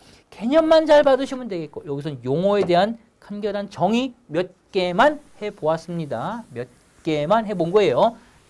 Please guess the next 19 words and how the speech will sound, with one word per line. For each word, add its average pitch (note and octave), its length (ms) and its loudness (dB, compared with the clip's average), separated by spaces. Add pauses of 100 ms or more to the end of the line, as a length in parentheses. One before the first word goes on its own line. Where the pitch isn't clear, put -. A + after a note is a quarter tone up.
차후 F3+ 280 -8
공부할 F3 320 -4
때 A3 200 -8
또 G#3+ 300 2 (320)
굉장히 C3 340 -14
많은 A3+ 800 2 (120)
용어의 B2 300 -12
정의가 A2 300 -8
나올 C3+ 320 -8
겁니다. G3+ 720 0 (1700)
그리고 D3 280 0
대지 A#3 440 0
범위가 C4 480 2
있어요. G3+ 640 0 (180)
이건 B2 380 -14
잘 G#3 240 -14
봐두셔야 G3+ 420 -10
될 G3+ 160 -6
내용입니다. D#3+ 460 -8